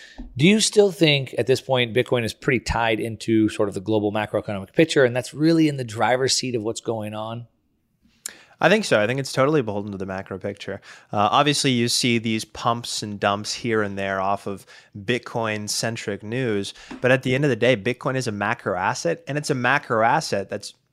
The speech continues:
Speaker 2: really very, very tiny, and therefore it gets thrown around, uh, in the waves of this big macro ocean of liquidity. Um, the reason I feel so comfortable saying this is because, um, <laughs> the price of money is at an all-time high. Well, not an all-time high, an all-time high for my lifetime, certainly,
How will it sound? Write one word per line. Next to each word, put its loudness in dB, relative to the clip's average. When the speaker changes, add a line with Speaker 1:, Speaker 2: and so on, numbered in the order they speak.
Speaker 2:
really 2
very, 4
very 4
tiny, 0
and -4
therefore 4
it 0
gets -2
thrown 2
around, 2
uh, -4
in -4
the 0
waves 0
of -4
this -6
big 0
macro 0
ocean -6
of -10
liquidity. -6
Um, -8
the 0
reason 6
I 4
feel 0
so 0
comfortable -4
saying 2
this -6
is -10
because, -2
um, 2
<laughs> 2
the -2
price 2
of -2
money 2
is 0
at 0
an -6
all-time 2
high. 2
Well, 0
not 0
an -8
all-time -2
high, -4
an 4
all-time 4
high 2
for -6
my 4
lifetime, -2
certainly, -2